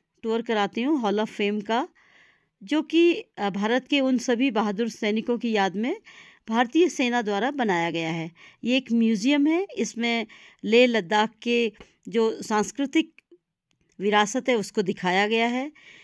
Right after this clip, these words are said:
किस तरह के बर्तन वो यूज़ करते थे, किस तरह के हथियार थे, ये सब इसमें दिखाया गया है। आप देख सकते हैं, अ, जो मैं दिखा रही हूँ, आप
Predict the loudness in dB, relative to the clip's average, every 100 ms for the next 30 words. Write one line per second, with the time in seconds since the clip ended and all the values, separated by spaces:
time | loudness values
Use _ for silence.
0 | -20 _ -2 0 2 2 2 0 0 -2
1 | -2 0 0 0 -2 -2 -4 -2 0 0
2 | 2 0 0 -4 -4 -2 -2 -2 -2 -2
3 | -6 _ _ _ -6 -2 4 6 4 2
4 | 0 0 -2 -12 -8 -6 -2 -2 -2 -2
5 | -4 -2 -2 0 -2 -2 -4 -8 -14 _
6 | _ _ _ _ _ _ _ _ _ _
7 | _ _ _ _ _ _ _ _ _ _
8 | _ _ -10 -10 0 2 2 0 -6 -4
9 | -2 0 -2 -4 -4 -2 0 -2 -2 -2
10 | -2 -2 -2 0 2 0 0 0 0 -2